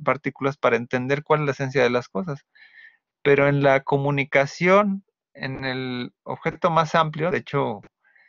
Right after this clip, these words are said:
entendemos la forma a través de las palabras, ¿no? O sea, nos engaña la vista, o sea, entendemos la forma. O sea, cuando nosotros vemos una pared, no vemos los quarks, no vemos los protones y los electreno-, eh, electrones, ¿no?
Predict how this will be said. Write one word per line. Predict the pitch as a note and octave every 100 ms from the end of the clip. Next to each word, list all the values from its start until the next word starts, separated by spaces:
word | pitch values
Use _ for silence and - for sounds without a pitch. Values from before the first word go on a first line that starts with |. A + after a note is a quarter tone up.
| _ _ -
entendemos | C#3 - C3+ C3+ D3+ D#3+ D3
la | C3 A#2
forma | - E3+ E3 E3
a | D#3
través | B2+ B2+ C#3
de | C#3
las | B2+ -
palabras, | B2+ C3+ D#3 D3 - _
¿no? | D#3 - _ _ _ -
O |
sea, | - C3 A#2+ A2 A2 - _ _ _ -
nos | B2+ -
engaña | C3+ C3+ D#3 E3+ D#3
la | B2
vista, | D#3 F3+ - - -
o |
sea, | - C3+
entendemos | C3+ C#3 - B2+ D3 D#3+
la | C3 A2+
forma. | E3+ D3+ A#2 B2+
O |
sea, | C3+ C#3+
cuando | C#3 C3
nosotros | B2+ C3+ F3 F#3
vemos | D#3+ E3+ D#3
una | E3 D#3
pared, | B2+ A#2+ D3 _ - - - _ -
no | C3+ C#3
vemos | D#3+ E3 E3 D3
los | A#2 A2
quarks, | - C#3 D3+ D3+ - -
no | C3+
vemos | D3 D3 D3 C3
los | A#2 -
protones | A#2+ A#2 C#3+ C#3+ C#3+
y | A#2
los | A2
electreno-, | A#2 A2+ - D3+ E3 B2 -
eh, | A#2+ A2+ A#2+
electrones, | C3 - E3+ E3 A#2
¿no? | D#3